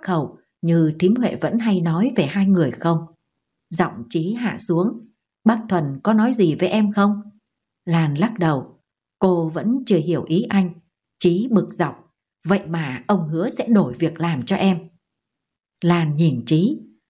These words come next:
"Việc này thì có, thì ra anh đã yêu cầu bác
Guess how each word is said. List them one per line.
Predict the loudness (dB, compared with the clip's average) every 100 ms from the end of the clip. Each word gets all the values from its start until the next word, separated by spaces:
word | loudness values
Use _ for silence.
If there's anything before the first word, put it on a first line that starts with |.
| _
"Việc | -2 -2
này | -4 -6 -6 -4
thì | -4 -4
có, | -4 -4 -4 -8 -18 _ _ -2
thì | -2
ra | 0 -2 -4 -6 _ _
anh | -6 -6 -6
đã | -6
yêu | -2 -4 -2
cầu | -4
bác | -2 -6